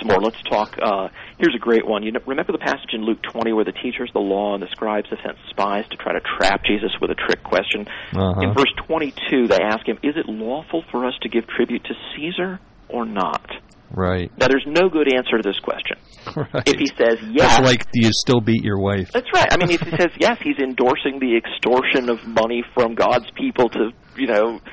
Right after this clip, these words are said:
Speaker 1: feed the godless empire. And if he says no, they turn him over to the Romans immediately.
Speaker 2: Right.
Speaker 1: So this is, this is a no way out question. Jesus is not fooled. He knows exactly what they're up to. So verse twenty-four, he says, "Show me a denarius."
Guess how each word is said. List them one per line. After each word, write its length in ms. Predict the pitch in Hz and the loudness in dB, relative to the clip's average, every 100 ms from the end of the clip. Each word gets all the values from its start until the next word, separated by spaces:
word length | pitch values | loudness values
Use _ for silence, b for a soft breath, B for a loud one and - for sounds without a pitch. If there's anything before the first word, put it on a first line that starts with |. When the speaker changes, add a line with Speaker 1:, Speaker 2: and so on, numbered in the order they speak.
| B - - | B -10 0
Speaker 1:
feed 200 | 131 113 | 2 4
the 80 | 127 | 2
godless 420 | 110 117 113 117 107 | 4 2 0 -2 -2
empire. 380 | 123 113 107 139 | -2 0 2 2
And 100 | 135 | 0
if 60 | |
he 120 | - 120 | -6 0
says 160 | 135 123 | 0 2
no, 180 | 147 175 | 2 4
they 80 | 143 | 4
turn 220 | - 139 | 0 -2
him 80 | 135 | 0
over 160 | 135 151 | 2 2
to 60 | |
the 120 | 156 | 2
Romans 220 | 151 165 165 | 2 0 -4
immediately. 420 | 226 302 - - - - | -2 0 0 -4 -12 -8
Speaker 2:
Right. 320 | 113 120 110 | 0 2 4
Speaker 1:
So 60 | 214 | 2
this 80 | 233 | -2
is, 160 | 156 - | -8 -2
this 160 | 208 170 | -2 -2
is 60 | - | -2
a 320 | 139 123 113 - - | 0 2 0 -6 -14
no 440 | 113 123 139 156 156 | -18 -12 0 4 4
way 280 | 151 135 135 | 4 4 2
out 220 | 123 - | 0 -2
question. 440 | - 127 120 - 85 - - | -2 -4 -4 -10 -12 -16 -10
Jesus 340 | 175 180 151 | -8 -6 -2
is 140 | 180 - | -2 0
not 180 | 101 - | -2 -2
fooled. 140 | - - | -2 -2
He 60 | 127 | -2
knows 140 | 117 | -4
exactly 400 | 113 113 113 - | -4 -2 -2 0
what 120 | 131 | -4
they're 140 | 120 101 | 0 -2
up 100 | - | -4
to. 360 | - _ - - | -12 _ -12 -8
So 120 | - 110 | -4 -4
verse 280 | 110 127 - | 0 -2 0
twenty-four, 400 | 127 120 - 107 | -4 -4 0 0
he 140 | 123 - 120 | 0 -2 2
says, 140 | 101 - B B - - - | 2 0 B B -18 -10 -6
"Show 140 | 170 180 | -4 -4
me 260 | 190 190 - - | -4 -6 -10 -4
a 80 | 120 | -2
denarius." 600 | 113 107 101 101 92 - | -2 -2 -2 -2 -4 -6